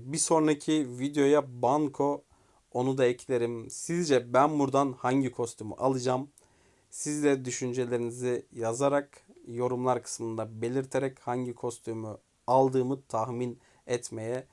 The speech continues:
çalışabilirsiniz. Ee, güzel bir Javhet maçı oynadık. Bunun devamına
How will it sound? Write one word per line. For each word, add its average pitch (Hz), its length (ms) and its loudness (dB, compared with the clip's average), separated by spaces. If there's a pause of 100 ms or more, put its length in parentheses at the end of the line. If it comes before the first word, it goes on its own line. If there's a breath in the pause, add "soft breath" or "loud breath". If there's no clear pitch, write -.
(180)
çalışabilirsiniz. 123 1200 -4 (920)
Ee, 113 320 -4
güzel 139 480 4
bir 139 300 2
Javhet 131 580 4
maçı 107 360 -6
oynadık. 135 460 -2
Bunun 120 260 -4
devamına 120 540 0